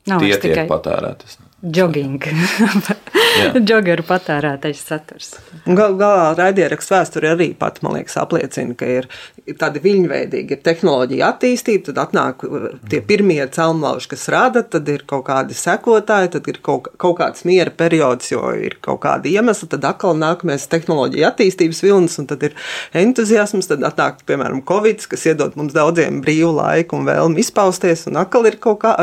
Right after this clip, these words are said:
Speaker 3: kaut kāds pamats, kur cilvēki to veido, un līdz ar to
Speaker 2: Bet
Speaker 3: tā
Speaker 2: tu par to tehnoloģiju attīstību, tas savukārt liek domāt, tā neapstāsies, un man šķiet, ka kļūst vēl straujāk un straujāk, līdz ar to man šķiet,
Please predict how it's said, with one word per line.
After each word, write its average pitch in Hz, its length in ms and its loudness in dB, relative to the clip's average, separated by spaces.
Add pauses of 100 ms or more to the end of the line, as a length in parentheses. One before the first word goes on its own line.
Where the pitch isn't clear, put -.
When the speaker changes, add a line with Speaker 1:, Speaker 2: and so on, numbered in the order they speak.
Speaker 3:
kaut 185 220 2
kāds 175 260 2
pamats, 196 320 0
kur - 160 -10
cilvēki 175 480 -2
to 160 120 -2
veido, 180 360 2
un 156 80 -2
līdz 165 220 0
ar 160 60 -18
to 170 120 0
Speaker 2:
Bet 123 100 -2
Speaker 3:
tā 160 60 -4
Speaker 2:
tu 123 80 0
par 139 120 0
to 110 140 2
tehnoloģiju 101 500 0
attīstību, 123 600 -2 (180)
tas 113 280 2
savukārt 107 380 2
liek 104 260 2
domāt, 101 520 2 (640)
tā 98 160 2
neapstāsies, 107 640 0
un 95 80 -2 (160)
man 95 160 0
šķiet, 92 340 -2
ka 92 80 -6 (220)
kļūst 95 280 -2
vēl 90 100 0
straujāk 87 540 0
un 85 100 -6
straujāk, 87 460 0
līdz - 200 -6
ar - 80 -12 (120)
to 87 180 0
man 90 140 -2
šķiet, - 280 0